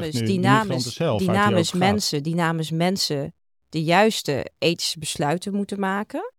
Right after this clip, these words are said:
Speaker 1: En ik denk dat dat ook in essentie het probleem is van hoe wij de Europese Commissie kiezen, inderdaad. Want, eh,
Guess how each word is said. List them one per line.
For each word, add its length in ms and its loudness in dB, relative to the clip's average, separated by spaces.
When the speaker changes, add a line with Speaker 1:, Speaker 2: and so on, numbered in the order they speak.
Speaker 1:
En 100 -4
ik 100 -2
denk 180 2
dat 140 -2
dat 220 -2
ook 220 0
in 180 -4
essentie 580 -2
het 100 -8
probleem 480 0
is 180 -6
van 160 -6
hoe 160 -4
wij 160 0
de 80 -6
Europese 520 -6
Commissie 480 -8
kiezen, 400 -4
inderdaad. 720 -6
Want, 320 -6
eh, 200 0